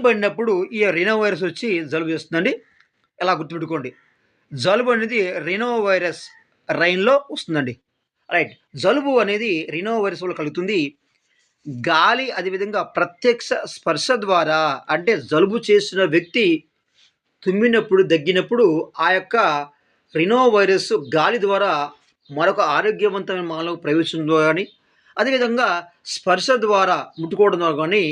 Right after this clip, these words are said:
ఈ యొక్క జలుబు అనేది ఒక వ్యక్తి నుండి మరొక వ్యక్తికి వ్యాపిస్తుంది. మరి ఈ యొక్క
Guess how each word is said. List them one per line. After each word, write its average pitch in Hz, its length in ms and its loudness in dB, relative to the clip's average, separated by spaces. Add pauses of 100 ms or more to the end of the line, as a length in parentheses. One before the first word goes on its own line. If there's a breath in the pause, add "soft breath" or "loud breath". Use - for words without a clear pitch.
(140)
ఈ 165 80 -2
యొక్క 165 180 2 (340)
జలుబు 190 280 4
అనేది 170 260 0 (580 soft breath)
ఒక 226 120 0 (120)
వ్యక్తి 185 260 2
నుండి 151 160 0 (100)
మరొక 147 280 2
వ్యక్తికి 160 380 0 (680 soft breath)
వ్యాపిస్తుంది. 143 720 -2 (720 loud breath)
మరి 262 120 2
ఈ 262 60 2
యొక్క 240 120 4